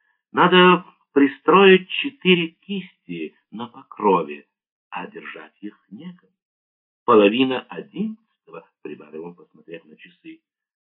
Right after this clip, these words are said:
«в церкви уже ждут». «А вот и Фрезье!» весьма неосторожно воскликнул Вильмо.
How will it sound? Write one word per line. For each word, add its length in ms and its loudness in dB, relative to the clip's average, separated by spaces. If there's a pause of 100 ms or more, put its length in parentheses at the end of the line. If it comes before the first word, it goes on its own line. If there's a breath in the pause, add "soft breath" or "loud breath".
(460)
«в 140 -18
церкви 600 -2
уже 300 -20
ждут». 380 -12 (1500)
«А 260 6
вот 260 2
и 120 -10 (120)
Фрезье!» 720 -2 (380)
весьма 440 -10
неосторожно 720 -4
воскликнул 580 -16
Вильмо. 480 -20